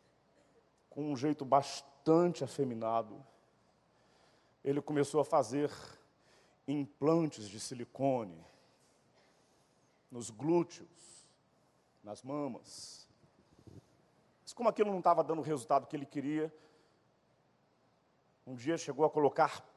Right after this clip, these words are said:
próteses de silicone. E as fotos são testemunhas inquestionáveis desse seu tempo. E aí o Sérgio,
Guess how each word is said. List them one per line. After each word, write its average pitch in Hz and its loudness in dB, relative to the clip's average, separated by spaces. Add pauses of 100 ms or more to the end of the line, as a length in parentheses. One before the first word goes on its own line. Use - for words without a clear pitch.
(120)
próteses 95 0
de 95 -16
silicone. 107 -8 (1500)
E 110 -6
as - -8
fotos 143 0 (120)
são - -4
testemunhas 135 -6 (320)
inquestionáveis 127 -2
desse 110 -10
seu 107 -10
tempo. 110 -10 (2250)
E 110 -4
aí 123 4
o 123 -2
Sérgio, 113 2